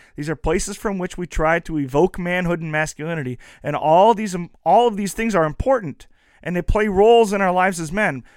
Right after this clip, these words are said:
but we misunderstand. They are not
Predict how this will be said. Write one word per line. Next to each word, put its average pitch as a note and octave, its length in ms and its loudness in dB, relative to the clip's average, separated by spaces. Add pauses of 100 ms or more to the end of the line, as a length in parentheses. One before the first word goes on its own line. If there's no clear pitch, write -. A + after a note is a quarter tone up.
(100)
but F#3 180 -4 (200)
we E3 160 -6
misunderstand. G#3 920 -2 (1040)
They D#3+ 200 -4
are F#3 140 0
not E3+ 360 -2